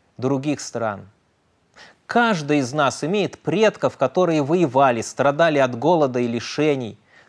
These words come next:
томились в фашистском плену, погибали на полях сражений. За избавление от фашистской чумы мы заплатили очень дорогую цену. И вся эта пролитая кровь предков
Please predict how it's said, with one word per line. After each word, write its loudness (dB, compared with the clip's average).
томились 0
в -20
фашистском -2
плену, -2
погибали 0
на -4
полях 0
сражений. -4
За 0
избавление 0
от -8
фашистской -2
чумы -2
мы 0
заплатили -2
очень -2
дорогую -2
цену. -10
И 0
вся 2
эта 4
пролитая 0
кровь 2
предков 0